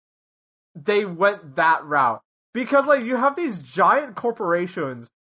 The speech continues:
with, like, marketing budgets in, like, I would assume, like, you know, huge war chests when it comes to marketing, right? 'Cause all these children's,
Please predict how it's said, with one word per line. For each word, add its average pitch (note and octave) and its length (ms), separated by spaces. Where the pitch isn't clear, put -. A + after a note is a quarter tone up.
with, B3 300
like, A#3 280
marketing G#3 800
budgets F#3 540
in, A3+ 240
like, G#3 380
I C4 180
would A#3 220
assume, G3 560
like, E3 340
you B3 160
know, E3+ 280
huge D4 480
war G3 440
chests - 640
when G3 160
it F#3+ 80
comes F#3+ 240
to F#3+ 100
marketing, E3+ 560
right? D#3 240
'Cause G3 180
all G#3 140
these C4 200
children's, C#4 540